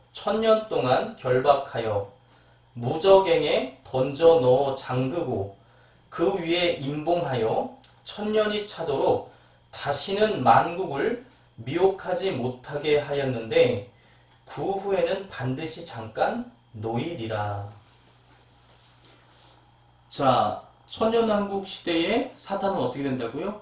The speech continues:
예, 결박되어서 무적행에 갇혀 있게 된다는 것입니다. 자, 그리고 이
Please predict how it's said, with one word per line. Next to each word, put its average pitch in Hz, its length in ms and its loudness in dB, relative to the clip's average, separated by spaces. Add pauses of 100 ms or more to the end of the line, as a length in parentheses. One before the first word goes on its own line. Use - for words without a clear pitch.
예, 120 220 -6
결박되어서 127 1000 -4 (260)
무적행에 135 920 -6 (240)
갇혀 170 580 -8
있게 143 500 -8
된다는 123 520 -2
것입니다. - 580 -14 (800)
자, 123 160 -8
그리고 185 420 0
이 165 220 -4